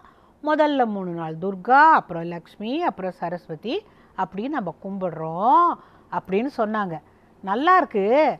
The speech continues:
பொம்மைக்கு பதிலா வேற ஏதாவது வச்சிருக்கலாமேன்னு கேட்டபோது, "இந்த பார், இந்த மாதிரி விதண்டாவாதம் தான்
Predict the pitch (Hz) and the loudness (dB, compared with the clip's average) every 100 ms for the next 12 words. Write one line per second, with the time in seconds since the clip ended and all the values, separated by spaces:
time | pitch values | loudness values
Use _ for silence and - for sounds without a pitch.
0 | _ _ _ - 226 294 339 320 269 277 | _ _ _ -2 0 2 -2 -2 -2 0
1 | 302 269 247 302 294 302 302 262 - 233 | 0 2 2 0 2 0 2 0 0 -4
2 | 233 214 214 220 214 214 214 202 185 226 | -2 -4 -4 -6 -6 -6 -6 -6 -4 -2
3 | 254 196 - _ _ 175 208 285 - _ | -2 -4 -8 _ _ 0 4 4 4 _
4 | _ _ _ _ - 220 240 214 196 247 | _ _ _ _ -10 -4 0 0 0 -4
5 | 330 302 226 240 294 269 240 214 202 196 | -2 -4 -2 -2 -2 0 0 0 -2 -4
6 | 202 254 | -2 -2